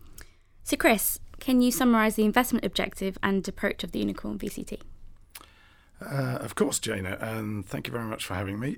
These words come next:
Speaker 2: Um, our V C T is primarily,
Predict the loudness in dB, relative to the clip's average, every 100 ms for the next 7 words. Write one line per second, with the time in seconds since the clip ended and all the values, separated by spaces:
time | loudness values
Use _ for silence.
0 | -8 -8 -4 -4 -6 -10 -16 -2 2 2
1 | 2 0 0 0 0 0 2 0 -2 -8
2 | -20 -20 -20 -16 -4 0 2 0 0 -4
3 | -4 -6 -2 0 2 2 2 0 0 -2